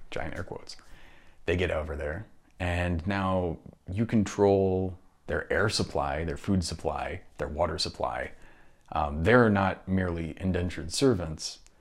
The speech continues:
but they're essentially slaves. And they could be multi-generational slaves as well, because once you're there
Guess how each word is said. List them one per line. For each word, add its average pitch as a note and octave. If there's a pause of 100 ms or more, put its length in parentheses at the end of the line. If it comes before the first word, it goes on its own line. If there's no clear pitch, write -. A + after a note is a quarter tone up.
(300)
but F#2
they're B2
essentially -
slaves. - (120)
And G#2+
they A2
could G2+
be F2+
multi-generational F2
slaves F2+
as E2
well, E2+
because D#2+ (640)
once C3+
you're G#2
there G#2